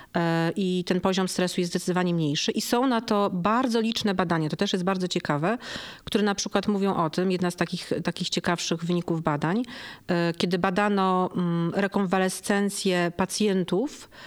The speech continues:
w szpitalu, e, w jednym z krajów skandynawskich, e, i okazało się, że ich widok, e, z okna na zieleń albo też widok z okna na jakiś taki,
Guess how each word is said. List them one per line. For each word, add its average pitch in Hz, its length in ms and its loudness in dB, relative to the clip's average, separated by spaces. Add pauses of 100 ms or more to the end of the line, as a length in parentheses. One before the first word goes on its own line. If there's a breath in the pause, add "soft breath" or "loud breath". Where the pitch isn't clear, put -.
(280 loud breath)
w 175 540 2
szpitalu, 185 880 0
e, 170 180 2
w - 140 -6
jednym 175 200 0
z - 40 -6
krajów 175 240 0
skandynawskich, 165 800 -2 (460 loud breath)
e, 190 120 4
i 226 180 2
okazało 233 420 2
się, 220 140 2
że 196 140 2
ich 190 200 0
widok, 180 720 0 (240)
e, 160 440 0
z - 180 -6
okna 170 680 0
na 185 160 2
zieleń 180 600 2 (760 loud breath)
albo 185 400 2
też 160 220 0
widok 196 300 0
z - 60 -8
okna 202 420 2
na 170 120 2
jakiś 170 300 -2
taki, 175 280 -2